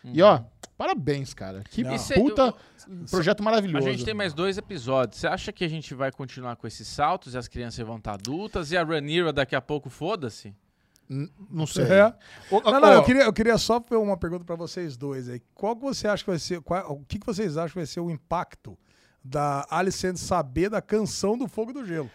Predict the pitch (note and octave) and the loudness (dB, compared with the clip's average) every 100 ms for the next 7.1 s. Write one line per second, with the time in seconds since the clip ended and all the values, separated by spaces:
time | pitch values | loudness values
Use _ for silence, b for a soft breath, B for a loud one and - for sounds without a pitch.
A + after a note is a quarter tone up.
0 | b b A#2+ C#3 D#3+ D#3 A#2+ A#2 D#3 D#3+ | b b -4 0 0 0 -6 -8 -6 -4
1 | G3+ F#3 E3 E3 D3 D3 C#3 C#3 B2+ B2+ | 0 0 2 0 0 -4 -4 -2 -2 -2
2 | C3+ A#2+ A#2+ D3+ - C#3 - D3 D3 D3 | -4 -4 0 0 0 -4 0 2 2 0
3 | - D3+ D3+ - C#3 C3+ D3+ D#3 - F3 | 0 0 0 -4 0 4 4 0 -2 -4
4 | - C3 E3 - F3 A#2+ F#2+ F#2+ A#2+ A#2 | -4 2 4 4 2 0 -2 -8 -8 -6
5 | B2 C#3 D#3 D3+ D3+ D#3 D#3 C#3+ C#3+ D3 | -6 -6 -6 -2 2 2 2 -2 -4 -2
6 | F3+ D3 D3+ E3 D#3+ D#3 E3 - F#3 - | 0 2 2 2 0 -2 -2 -4 -6 -6
7 | G#2 | -8